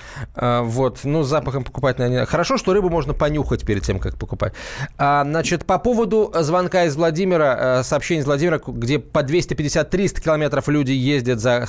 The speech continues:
свежей речной рыбой. Ездят купить, купить в Кинешму или в Чкаловск. Вот. А, все, меняем тему. С рыбой все понятно. Будем надеяться, что, э, все-таки не очень мне нравится перспектива десятипроцентного подорожания российской рыбы на прилавках.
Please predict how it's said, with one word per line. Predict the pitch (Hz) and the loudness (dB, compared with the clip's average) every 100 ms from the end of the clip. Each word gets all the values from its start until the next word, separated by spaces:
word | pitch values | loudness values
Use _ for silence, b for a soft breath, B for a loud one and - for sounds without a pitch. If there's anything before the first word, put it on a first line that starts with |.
| - | -6
свежей | - 147 180 143 | -4 2 2 2
речной | 147 127 147 | -2 -2 0
рыбой. | 147 123 - B | 2 2 -2 B
Ездят | 131 165 175 143 151 | 0 2 2 0 -2
купить, | - 165 156 156 220 - B B B | -2 0 2 2 2 -4 B B B
купить | - 135 208 151 | -2 2 0 0
в | - - | -10 -2
Кинешму | 262 226 175 151 131 | 2 2 2 0 -2
или | 175 170 | 2 0
в | - | 0
Чкаловск. | - 160 113 87 - - - - - - - | -2 0 0 0 -10 -12 -20 -20 -20 -20 -6
Вот. | 107 104 - B B B B B | -2 -2 -4 B B B B B
А, | - 156 | -2 0
все, | 147 - 233 156 | 0 0 0 2
меняем | 185 233 240 196 | 0 2 0 0
тему. | - 269 220 | 0 0 0
С | - | 0
рыбой | 226 208 | 0 0
все | 190 208 | 0 0
понятно. | 202 202 240 247 220 190 170 139 | 0 2 2 0 0 2 2 0
Будем | 180 180 | 0 0
надеяться, | 175 185 160 | 2 0 0
что, | - 185 170 143 147 | 0 2 2 4 0
э, | 135 | 0
все-таки | - 170 160 - 165 156 139 - | -2 -2 -2 -2 2 2 0 -6
не | 151 170 | -2 0
очень | 170 123 | 0 -2
мне | 120 117 | -2 0
нравится | 117 123 95 - | 0 0 0 0
перспектива | 117 - - 127 | -4 -2 -2 0
десятипроцентного | 104 101 113 120 127 104 107 | 0 -2 0 0 0 0 0
подорожания | 101 110 117 117 107 | 0 2 2 2 2
российской | 107 107 139 - | 2 0 -2 -2
рыбы | 175 214 | 0 2
на | 147 | 0
прилавках. | 123 120 98 - | 0 0 0 -2